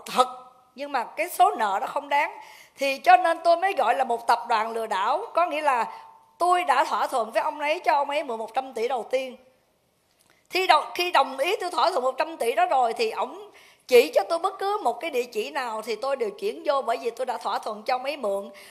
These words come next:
Mượn nhưng tôi không có cần phải cầm sổ đỏ, và tôi cũng chẳng cần một cái, ờ,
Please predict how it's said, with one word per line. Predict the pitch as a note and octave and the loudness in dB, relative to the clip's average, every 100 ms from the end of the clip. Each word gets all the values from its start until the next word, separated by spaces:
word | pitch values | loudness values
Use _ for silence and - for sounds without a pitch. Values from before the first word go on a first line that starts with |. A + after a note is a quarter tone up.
| - | -16
Mượn | G#3 A#3+ B3+ D4+ | 2 6 6 4
nhưng | E4+ E4 | -6 2
tôi | E4 D#4+ | 2 4
không | D4+ D#4+ D#4+ | 0 -2 -6
có | D#4 F#4 | -6 -2
cần | - C4+ G#3 | 0 0 0
phải | A#3+ | -6
cầm | A#3+ A#3+ G3 | -4 -8 -6
sổ | C4+ | -6
đỏ, | B3+ F#3+ C4 | -4 -4 -4
và | C4+ | -4
tôi | C#4+ | -6
cũng | D4 D4 | -8 -8
chẳng | A3+ C4+ C#4+ | -8 -6 -8
cần | A#3+ G#3 F#3 - - _ _ | -8 -10 -18 -20 -20 _ _
một | G#3+ G#3+ G#3+ | -2 -2 -4
cái, | E4 F4 F4 | -8 -2 2
ờ, | D#4 C4 | 4 2